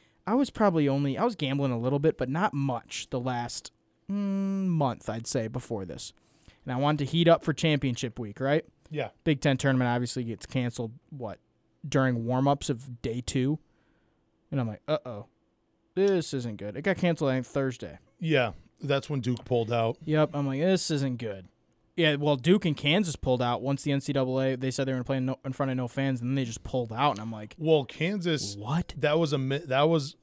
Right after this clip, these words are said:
Speaker 2: a missed report 'cause they said
Speaker 1: Oh, it was
Speaker 2: it
Speaker 1: only Duke?
Speaker 2: No, well, Duke did pull out, and Kansas said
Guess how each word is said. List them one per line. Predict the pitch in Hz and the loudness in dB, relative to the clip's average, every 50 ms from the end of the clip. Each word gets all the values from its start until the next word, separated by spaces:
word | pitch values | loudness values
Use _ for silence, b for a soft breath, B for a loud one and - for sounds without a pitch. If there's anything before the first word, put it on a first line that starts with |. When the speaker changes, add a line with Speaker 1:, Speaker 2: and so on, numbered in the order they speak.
| _ | _
Speaker 2:
a | - 143 | -2 0
missed | 127 127 131 127 113 - - | 0 2 2 0 0 -2 -4
report | - 120 117 107 - - - 120 110 101 98 123 _ _ _ _ _ _ _ _ _ _ | -4 -4 -4 -4 -4 -2 0 0 0 0 -4 -8 _ _ _ _ _ _ _ _ _ _
'cause | - - 156 | -4 -2 2
they | 151 160 | 2 2
said | 151 - - 170 165 165 | 2 4 6 10 12 12
Speaker 1:
Oh, | 160 160 | 12 12
it | 151 139 143 | 10 8 8
was | - - | 6 6
Speaker 2:
it | 156 | 6
Speaker 1:
only | 147 151 147 143 | 6 6 4 4
Duke? | 131 139 139 151 175 214 - - - _ _ - | 4 4 6 6 6 4 2 -2 -16 _ _ -2
Speaker 2:
No, | 190 190 180 | 2 4 4
well, | 160 156 151 | 6 6 4
Duke | 131 - 180 226 185 151 | 4 4 4 2 2 4
did | - 180 175 151 - | 6 6 6 6 6
pull | - 160 160 160 | 6 6 8 8
out, | 156 151 143 139 151 | 8 8 8 6 4
and | 139 135 131 123 - | 2 0 0 0 0
Kansas | - 156 156 160 151 147 139 | 0 0 0 0 0 -2 -2
said | - - 151 143 139 135 131 135 | 2 4 6 6 6 6 4 2